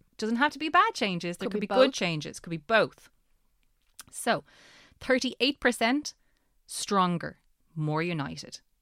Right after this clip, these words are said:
Speaker 1: Amazing. Fifty-seven percent they are stretched that we are being pulled away. And I think
Speaker 2: Mm.
Speaker 1: that's the one that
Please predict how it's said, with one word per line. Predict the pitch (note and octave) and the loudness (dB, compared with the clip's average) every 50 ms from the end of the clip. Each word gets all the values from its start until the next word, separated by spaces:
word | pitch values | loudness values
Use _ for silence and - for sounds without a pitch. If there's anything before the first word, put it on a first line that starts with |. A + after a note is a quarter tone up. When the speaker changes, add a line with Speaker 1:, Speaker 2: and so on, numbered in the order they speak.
| _ _ _ _ _ _ _ - | _ _ _ _ _ _ _ 0
Speaker 1:
Amazing. | G#3+ G3+ G3+ G3 G3 F#3 F#3 F#3 F3 - E3 D#3+ - _ _ _ _ _ _ _ _ _ _ _ _ - | 0 2 2 2 0 0 -2 -2 -4 -8 -10 -14 -16 _ _ _ _ _ _ _ _ _ _ _ _ 0
Fifty-seven | - B3+ A#3+ - - - G#3 F#3 - G3 F3 E3+ - D#3+ D#3 | 2 2 2 0 -4 -8 -6 -2 0 2 2 2 0 -4 -6
percent | - D#3+ D3 - D3+ C#3+ D3+ E3 - - | -6 -8 -8 -8 -8 -8 -8 -10 -10 -8
they | E3+ D#3 | -8 -8
are | D3+ D#3 | -8 -8
stretched | - - - - D#3+ C#3+ - - - - - | -8 -8 -6 -4 -4 -4 -4 -8 -10 -10 -10
that | - - | -10 -8
we | F3 D#3 | -6 -6
are | D3+ C#3+ | -6 -4
being | D3 D3 D3+ D3 | -4 -6 -6 -8
pulled | C#3+ - - D#3 C#3+ C#3 C#3+ D3 - - | -8 -10 -10 -8 -8 -8 -8 -10 -10 -10
away. | E3+ D#3+ D#3 D3 C#3+ D#3 | -8 -6 -6 -6 -6 -6
And | D#3+ - | -6 -6
I | G#3+ | -4
think | G#3+ F3 - | -4 -4 0
Speaker 2:
Mm. | G#3+ | 4
Speaker 1:
that's | F3 - G#3 G3+ G3 G3 - | 4 4 4 2 -4 -8 -6
the | - F3+ | -6 -6
one | D#3+ D#3+ D#3+ D#3 D3+ | -4 -4 -4 -4 -4
that | D3+ D3+ | -6 -8